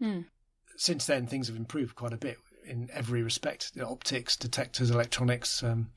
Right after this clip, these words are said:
Speaker 2: telescopes as well have got
Speaker 1: Mm.
Speaker 2: better. So we thought the time was right, fifteen years on. Let's, let's, what could we do if we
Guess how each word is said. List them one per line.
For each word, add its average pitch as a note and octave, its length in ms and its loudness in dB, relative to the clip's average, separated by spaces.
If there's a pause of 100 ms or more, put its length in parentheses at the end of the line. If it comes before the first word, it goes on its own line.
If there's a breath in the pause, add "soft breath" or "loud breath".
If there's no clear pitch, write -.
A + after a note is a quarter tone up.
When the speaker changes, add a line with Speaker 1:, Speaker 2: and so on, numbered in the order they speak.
(420 loud breath)
Speaker 2:
telescopes B2+ 520 2
as A#2 100 2
well B2 140 4
have A#2+ 120 -4
got G#3 100 8
Speaker 1:
Mm. F#3+ 100 10
Speaker 2:
better. A#2 220 4 (460 loud breath)
So - 180 4
we B2+ 100 6
thought D3+ 240 4
the B2 80 -4
time C3+ 280 6
was A2+ 120 2
right, B2 360 4
fifteen B2 380 2
years B2 220 6
on. B2 340 8
Let's, - 360 0
let's, C#3 320 2
what D3 140 0
could B2 160 0
we B2+ 80 8
do C3 200 8
if A#2 160 0
we B2 200 4